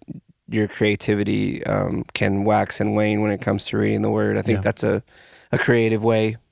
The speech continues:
Speaker 1: to be in the word, um, but let it also re-, refresh you versus it being a, uh, a checklist or a
Speaker 2: Yeah.
Speaker 1: task or something that,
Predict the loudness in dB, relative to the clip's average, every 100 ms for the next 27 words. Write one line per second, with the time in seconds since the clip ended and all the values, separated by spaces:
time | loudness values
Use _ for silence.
0 | -4 0 0 -2 -2 0 2 2 2 2
1 | 2 2 2 2 -2 -12 -20 _ _ _
2 | 0 2 2 0 0 0 2 2 2 2
3 | 2 2 0 2 0 -2 -6 0 2 2
4 | -2 0 2 2 0 -4 0 0 0 0
5 | -2 0 0 0 0 -2 -2 -2 -4 -6
6 | _ _ -20 -10 -6 -2 0 0 2 0
7 | 0 -4 -4 -2 0 2 0 -2 -6 -4
8 | -4 -4 -2 -2